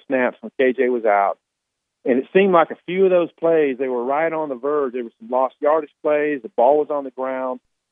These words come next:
one or twice, and they just kinda hung on. But then after the interception, the, the Bumper Pool tipped and, and Monteric Brown intercepted, they moved in position and got a field goal out of it. And it was huge. I mean, it was, it was a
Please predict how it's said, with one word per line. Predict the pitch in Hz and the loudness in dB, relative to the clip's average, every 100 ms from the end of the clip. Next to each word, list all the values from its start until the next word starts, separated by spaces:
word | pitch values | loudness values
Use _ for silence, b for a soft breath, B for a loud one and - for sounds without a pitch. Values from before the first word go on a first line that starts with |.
| - | -8
one | 127 147 | -2 0
or | 143 | 0
twice, | - 143 139 123 - | 2 4 6 4 0
and | 127 | -4
they | 123 | -2
just | 165 | -4
kinda | 170 170 139 | -2 -4 0
hung | 151 165 | 2 4
on. | 160 139 107 107 _ _ _ _ | 4 2 2 -4 _ _ _ _
But | 127 - | -6 4
then | 202 160 135 | 6 6 2
after | 131 160 - | 0 0 0
the | 170 170 | -6 -6
interception, | 156 - 175 170 143 127 123 _ _ - | -6 0 0 0 -6 -8 -10 _ _ -6
the, | 117 - - | -6 -6 -6
the | 113 | 2
Bumper | 135 151 160 | 4 4 2
Pool | 175 170 | 2 2
tipped | - 156 151 - | 2 2 2 -2
and, | 101 107 _ 120 | -14 -14 _ -10
and | 110 | 0
Monteric | 113 - 143 147 | 0 4 4 4
Brown | 147 147 147 | 4 4 2
intercepted, | 147 - 131 117 - 113 _ _ _ _ _ 120 | -2 -2 0 0 -2 -8 _ _ _ _ _ 0
they | 135 165 | 2 4
moved | 165 165 156 | 2 2 0
in | 147 | -4
position | 139 139 135 143 127 | -2 -2 -4 -4 -8
and | 123 117 | -6 2
got | 135 | 2
a | 127 - | 2 -2
field | 143 120 | -2 0
goal | 113 107 | -2 0
out | 104 107 | 0 -2
of | |
it. | 113 - | -6 -2
And | 202 | 0
it | |
was | 180 - | 0 2
huge. | 226 143 120 | 2 2 0
I | |
mean, | 139 | -2
it | 147 147 | -2 -2
was, | 123 _ _ _ _ | -4 _ _ _ _
it | 151 | -2
was | 151 127 | 0 2
a | 135 | 2